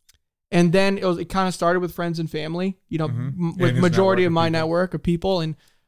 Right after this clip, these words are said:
Speaker 1: uh, the big thing was, the reason we, I really like the nightlife stuff is my network is, is extremely strong between, you know, art, like, celebrities, artists, regular folks, business people. Like, I really met a lot of people along the way.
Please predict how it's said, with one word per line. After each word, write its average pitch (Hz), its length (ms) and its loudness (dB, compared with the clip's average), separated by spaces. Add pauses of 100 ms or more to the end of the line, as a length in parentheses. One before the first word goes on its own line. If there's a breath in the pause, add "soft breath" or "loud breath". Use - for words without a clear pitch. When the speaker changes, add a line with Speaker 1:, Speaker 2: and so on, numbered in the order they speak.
(140)
Speaker 1:
uh, 170 100 0
the 160 120 4
big 180 200 4
thing 175 180 0
was, 160 280 2
the 165 160 -4
reason 170 500 2
we, 160 220 4
I 165 100 0
really 160 240 0
like 156 180 -4
the 160 60 -8
nightlife 156 360 -4
stuff 151 260 -4
is 156 100 -2
my 160 160 0
network 156 460 -4
is, 151 200 -8
is 160 220 -4
extremely 156 720 -4
strong 147 560 -8
between, 156 460 -10 (540)
you 165 80 -2
know, 151 180 -2
art, 180 260 0
like, 160 160 -8 (380)
celebrities, 196 580 2
artists, 165 540 -2
regular 160 360 -2
folks, 156 300 -6
business 156 280 -6
people. 151 300 -2
Like, 147 160 -10
I 156 40 -4
really 156 280 -4
met 151 160 -6
a 156 40 -8
lot 156 160 -4
of 156 80 -14
people 160 220 -8
along 156 200 -8
the 156 80 -8
way. 151 200 -6